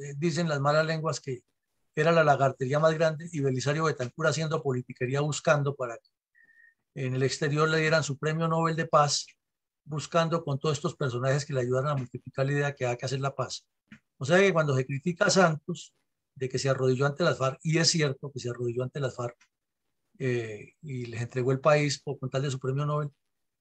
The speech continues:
él no estaba haciendo nada nuevo, no estaba descubriendo que el agua moja, estaba repitiendo lo que hicieron Betancourt y Pastrana.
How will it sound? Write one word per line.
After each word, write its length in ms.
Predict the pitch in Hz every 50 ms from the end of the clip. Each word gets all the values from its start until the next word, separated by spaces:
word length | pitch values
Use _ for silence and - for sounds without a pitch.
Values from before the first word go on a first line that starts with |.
| _ -
él 180 | - 156 165
no 60 | 180
estaba 280 | 180 170 - 185 190 277
haciendo 340 | 180 143 185 180 165 180 180
nada 260 | 175 175 175 175 175
nuevo, 280 | 175 190 180 165 143 135
no 60 | 135
estaba 280 | 131 - - 160 160
descubriendo 480 | 156 - - - 135 131 135 139 156 151
que 80 | - 127
el 60 | 120
agua 200 | 120 127 143 151
moja, 220 | 151 147 - - _ _ _ _ _ _ _ _
estaba 380 | - 131 - - 139 135 147 156
repitiendo 580 | 160 180 175 - 185 - - 156 151 147 151
lo 120 | 143 139 135
que 60 | 123
hicieron 380 | 120 - 123 120 123 131 139 - _ _ _ _ _ _ _
Betancourt 640 | - 120 120 - 123 117 117 - - 143 135 - _ _ _ _ _ _ _ _ _ _ _ _ _ _ -
y 100 | 143 135
Pastrana. 580 | - 127 - - - 156 151 147 131 110 -